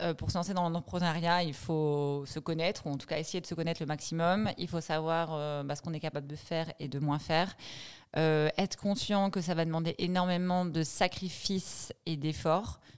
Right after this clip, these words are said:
Donc, il faut aussi se demander, est-ce que je suis vraiment prêt à faire ce sacrifice-là ? Et on a vu que pour se lancer, il y avait différents moyens de le faire. Alors, on peut se têter avec l'étranger, qui est un bon moyen, en se disant, « Bah voilà, je pars dans l'inconnu avec rien. Et si je m'en sors, est-ce que j'ai aimé ça ? Est-ce que je suis capable de le refaire ? Est-ce que j'en ai envie ? »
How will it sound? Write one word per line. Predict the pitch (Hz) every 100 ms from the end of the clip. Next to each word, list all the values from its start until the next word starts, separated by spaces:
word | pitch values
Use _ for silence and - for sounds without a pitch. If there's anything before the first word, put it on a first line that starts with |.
| _
Donc, | 156 156
il | 160
faut | 165
aussi | 165 170
se | 175
demander, | 165 160 165 -
est-ce | 170
que | -
je | -
suis | 139
vraiment | 160 151 151
prêt | 151
à | 147
faire | - 143
ce |
sacrifice-là ? | 151 - 143 135 143 147 175 - - - - -
Et | 170 190 -
on | 175 165
a |
vu | 160
que | 175
pour | 170
se | -
lancer, | 160 160 180
il |
y | 156
avait | 143 147 147 - _ _ _
différents | 175 202 202 175
moyens | 170 165
de | 151
le |
faire. | 151 160 -
Alors, | 262 135
on | 143
peut | 160
se | 156
têter | 165 160 160 113
avec | 160 160
l'étranger, | 160 - 170 180
qui | 170
est | 147
un |
bon | 151 156
moyen, | 156 160
en | 160
se | 147
disant, « | 143 160
Bah | 151 131
voilà, | 147 143
je | 143
pars | -
dans | 139
l'inconnu | 147 147 156 156
avec | 143 135
rien. | - 156 156 135 -
Et | 139
si | -
je | 156
m'en | 160
sors, | 156 170 -
est-ce | 175 -
que | 175
j'ai | 165
aimé | 160 151
ça ? | - 165
Est-ce | -
que | 147
je |
suis | -
capable | - 151 151 151
de |
le | 147
refaire ? | 143 139 147
Est-ce | 143
que | 151
j'en | 143 143
ai | - -
envie ? » | 147 147 202